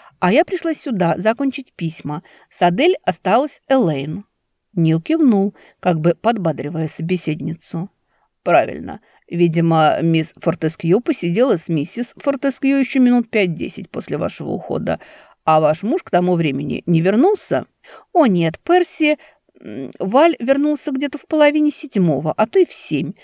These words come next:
Задержался в городе». «Он приехал поездом?» «Да, а на станции взял такси». «Он часто возвращается поездом?» «Иногда.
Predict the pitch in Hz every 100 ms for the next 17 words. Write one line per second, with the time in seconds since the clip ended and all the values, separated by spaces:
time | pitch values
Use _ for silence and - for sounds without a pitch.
0 | - - - 254 311 285 262 - 262 208
1 | 170 143 135 151 147 170 _ _ _ _
2 | _ - 147 143 160 151 - 151 - 339
3 | 381 196 139 147 - _ _ _ - 202
4 | 160 220 - - 202 208 - 427 - 247
5 | 175 277 - 247 - - 156 165 233 _
6 | _ _ _ - 143 139 - 127 - 190
7 | 220 226 247 247 269 262 269 254 269 254
8 | 240 233 254 247 _ _ _ _ 381 370
9 | 254 165 143